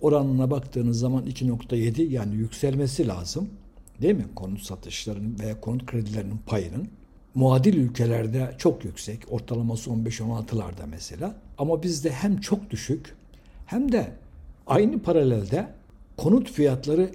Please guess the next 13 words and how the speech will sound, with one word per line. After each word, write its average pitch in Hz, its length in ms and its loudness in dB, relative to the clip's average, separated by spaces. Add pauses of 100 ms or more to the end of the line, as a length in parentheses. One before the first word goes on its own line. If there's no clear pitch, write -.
en 220 160 2
hızlı 143 340 4
artan 113 380 2
ülkeyiz. 87 680 -8 (340)
Yani 107 300 -4
bu 160 220 0
iki 160 360 0
veri 113 340 4 (360)
gerçekten 170 680 -4
durumun 131 500 2 (360)
çarpık 123 560 0 (160)
olduğunu 92 480 -4 (260)
yansıtıyor. 85 640 -10